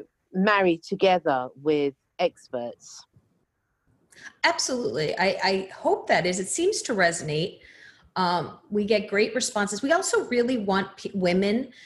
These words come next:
Speaker 2: to feel like they are sitting at a table with us,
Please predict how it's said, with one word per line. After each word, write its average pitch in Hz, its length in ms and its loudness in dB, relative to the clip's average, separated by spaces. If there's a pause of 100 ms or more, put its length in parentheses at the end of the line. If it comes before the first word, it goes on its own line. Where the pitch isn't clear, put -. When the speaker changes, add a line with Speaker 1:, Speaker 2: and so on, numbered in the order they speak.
(220)
Speaker 2:
to 240 220 -2
feel 202 400 2
like 190 240 2
they 190 120 2
are 170 80 2
sitting 196 380 0
at 180 60 2
a 160 60 0
table 180 380 0
with 190 180 0
us, 185 320 2